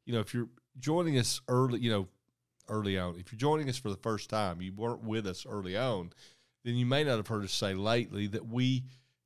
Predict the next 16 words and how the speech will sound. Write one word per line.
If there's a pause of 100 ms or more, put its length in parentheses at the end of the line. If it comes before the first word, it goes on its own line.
(120)
don't
think
you
can
just
assign
set
meanings
to
symbols
and
that's
it.
You
have
to